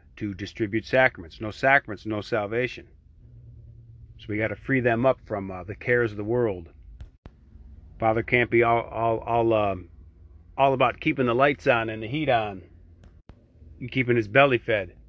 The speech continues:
He's gotta be about distributing the sacraments for the salvation of souls. So we, the laity, we take care of that stuff, all those expenses, called supporting our pastors. Where did the duty of contributing to the support of the church and clergy originate?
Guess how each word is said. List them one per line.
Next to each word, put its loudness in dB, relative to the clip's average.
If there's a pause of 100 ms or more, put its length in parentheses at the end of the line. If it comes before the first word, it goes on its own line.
(520)
He's -18
gotta 0
be 2
about -2
distributing 0
the 0
sacraments 2
for -10
the -12
salvation -4
of -12
souls. -6 (1300)
So -6
we, 4
the 0
laity, 2
we -2
take -2
care -4
of -6
that -8
stuff, -12
all -8
those -10
expenses, -10 (960)
called -2
supporting 0
our -6
pastors. -6 (1700)
Where 10
did 4
the 8
duty 8
of 6
contributing 2
to -8
the -2
support 2
of -4
the -4
church 0
and -6
clergy -2
originate? 4